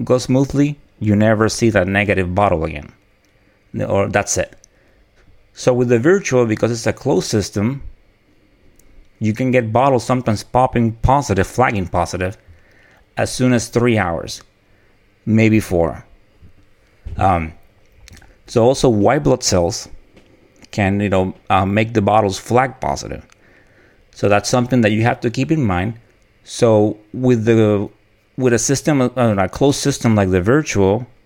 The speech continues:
it's always good for you to make a cytospin, um, because, you know, so you get the bottle, you play it on media, you make your smear, but it is definitely, I advise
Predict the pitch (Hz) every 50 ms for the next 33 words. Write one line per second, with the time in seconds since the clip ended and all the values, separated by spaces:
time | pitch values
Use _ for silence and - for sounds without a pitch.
0 | _ _ _ _ _ _ _ _ _ _ _ - - 117 107 - - 135 139 135
1 | 123 117 101 98 95 98 110 117 113 - - - 117 101 95 98 113 110 110 107
2 | 104 101 98 98 110 - - - 113 113 113 98 92 - - - - 92 90 113
3 | 117 - _ _ _ _ _ _ _ _ _ _ _ _ _ _ _ _ - 104
4 | 101 95 90 87 87 87 98 107 107 104 - 107 98 104 101 92 87 87 - -
5 | _ _ _ _ - - - 107 104 107 104 127 123 123 139 131 120 110 98 95
6 | 98 98 98 110 - - _ _ _ _ _ _ _ _ _ _ _ _ _ _
7 | _ _ _ - 110 104 104 104 107 107 104 - 120 113 113 117 117 123 135 131
8 | 123 107 98 92 87 95 98 95 92 101 101 104 101 110 - 123 113 - - 95
9 | 90 85 87 101 117 - - _ _ _ _ _ _ _ _ _ - 123 113 113
10 | 117 120 120 107 95 117 127 123 - 143 135 113 107 107 110 110 101 101 113 101
11 | 110 117 - - - -